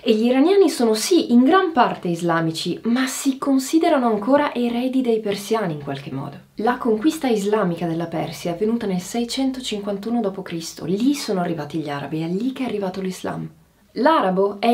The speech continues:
la lingua ufficiale, per così dire, dell'Islam, perché è in arabo che l'arcangelo Gabriele ha dettato il Corano al profeta Muhammad.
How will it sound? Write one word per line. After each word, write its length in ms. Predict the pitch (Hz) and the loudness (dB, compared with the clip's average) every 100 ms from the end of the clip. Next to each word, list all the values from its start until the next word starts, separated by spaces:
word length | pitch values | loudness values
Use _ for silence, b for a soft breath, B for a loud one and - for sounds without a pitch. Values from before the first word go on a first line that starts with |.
| 220 | 6
la 160 | 196 190 | 6 6
lingua 320 | 254 311 311 | 4 6 6
ufficiale, 800 | 214 208 240 220 - 180 175 175 | 4 2 -2 0 4 4 4 0
per 160 | 180 175 | -2 -4
così 240 | 185 185 | -2 0
dire, 260 | 180 175 170 | 0 0 0
dell'Islam, 720 | 185 190 - 185 175 165 160 | -2 -2 -2 0 0 -2 -4
perché 580 | - 214 214 - 262 277 | 4 4 4 0 2 2
è 80 | 254 | 2
in 300 | 254 208 214 | 2 4 4
arabo 500 | 240 202 175 170 160 | 4 4 2 2 0
che 340 | 180 240 247 185 | 2 4 4 2
l'arcangelo 760 | 180 180 - 233 240 214 180 | -2 -2 -2 2 4 2 2
Gabriele 600 | 180 190 254 226 240 277 | 2 2 4 6 4 2
ha 180 | - 196 | 0 0
dettato 560 | 180 254 - 175 165 226 | 2 2 2 -2 0 -2
il 80 | 233 | 0
Corano 400 | 240 190 170 202 | 2 2 2 0
al 80 | |
profeta 380 | 202 190 170 180 | -4 -6 -4 -2
Muhammad. 580 | 208 220 277 196 - | -2 0 0 0 -2